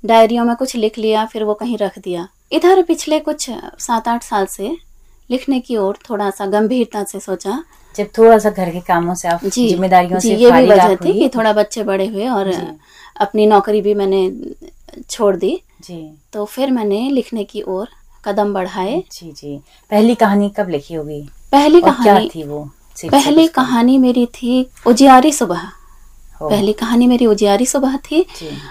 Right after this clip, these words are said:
Speaker 1: वो और, और ममता का आंगन, दो कहानियां मैंने साथ लिखी थी।
Speaker 2: जी।
Speaker 1: और ये कहानी मैंने सबसे पहले भेजी थी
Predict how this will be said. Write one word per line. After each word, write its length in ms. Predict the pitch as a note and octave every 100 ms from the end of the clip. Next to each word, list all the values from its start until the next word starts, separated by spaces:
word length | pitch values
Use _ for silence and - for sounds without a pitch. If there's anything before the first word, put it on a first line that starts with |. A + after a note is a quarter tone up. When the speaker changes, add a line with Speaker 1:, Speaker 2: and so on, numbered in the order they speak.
| -
Speaker 1:
वो 140 | A#3 B3
और, 240 | B3 A#3+
और 280 | - A#3+ C4+
ममता 340 | A#3 A#3 C4
का 120 | C4
आंगन, 320 | G3+ F#3 F#3+ G3
दो 140 | C4+
कहानियां 400 | C#4 C4 B3+ C4
मैंने 180 | B3+ B3
साथ 220 | G#3+ F#3+ G3
लिखी 260 | F#3 F#3+
थी। 280 | F3+ D4 F#4+ F#3
Speaker 2:
जी। 240 | F3+ D#3+ - -
Speaker 1:
और 260 | A#3 A3+ A3+
ये 160 | B3 C4+
कहानी 360 | C#4+ C#4 D4+
मैंने 200 | D4+ C4+
सबसे 300 | D4 C#4 C#4+
पहले 260 | C#4+ B3+ C4+
भेजी 300 | A3+ G#3+ G#3
थी 460 | A#3+ B3+ C#4 B3+